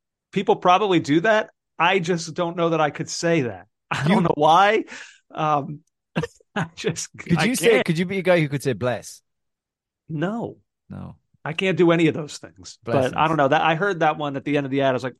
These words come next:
Speaker 1: "Ah, ah, I don't know."
Speaker 2: <laughs>
Speaker 1: Um,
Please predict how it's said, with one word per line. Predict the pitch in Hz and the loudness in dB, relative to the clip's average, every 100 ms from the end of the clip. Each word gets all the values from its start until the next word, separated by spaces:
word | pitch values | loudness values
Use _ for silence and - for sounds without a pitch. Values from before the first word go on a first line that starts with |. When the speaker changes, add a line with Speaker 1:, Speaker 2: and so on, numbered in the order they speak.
| _ _ - | _ _ -12
Speaker 1:
"Ah, | 139 101 92 - _ - | -8 -6 -8 -14 _ -16
ah, | 92 95 _ _ - | -16 -18 _ _ -20
I | 117 | -14
don't | 95 202 | -8 -8
know." | 95 | -8
Speaker 2:
<laughs> | - - _ _ _ _ - | -16 -20 _ _ _ _ -6
Speaker 1:
Um, | 156 131 113 107 | 0 0 0 -6